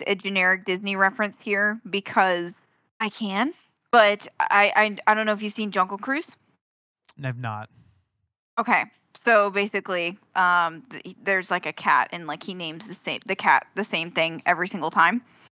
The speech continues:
Speaker 2: Okay,
Speaker 1: Um,
Speaker 2: so, like, Geralt and Roach.
Speaker 1: and it's, yeah, it's, it's like Geralt and Roach.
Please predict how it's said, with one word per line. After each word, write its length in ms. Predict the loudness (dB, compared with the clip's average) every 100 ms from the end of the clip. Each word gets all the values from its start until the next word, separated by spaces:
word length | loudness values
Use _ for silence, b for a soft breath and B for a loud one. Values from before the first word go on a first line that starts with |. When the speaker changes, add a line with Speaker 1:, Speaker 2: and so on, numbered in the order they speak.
| _ _ _ 6
Speaker 2:
Okay, 60 |
Speaker 1:
Um, 260 | 8 8 4
Speaker 2:
so, 100 | 0 -8
like, 180 | -8
Geralt 380 | -8 -8 -8 -10
and 120 | -12 -6
Roach. 100 | 0
Speaker 1:
and 440 | 4 4 2 -2 -2
it's, 180 | -2 _ -20 -20 _ -4
yeah, 200 | 2 2 2 0
it's, 180 | 0 4
it's 200 | 2 4
like 140 | 2
Geralt 320 | 4 0 0
and 100 | -2
Roach. 260 | -2 -4 -4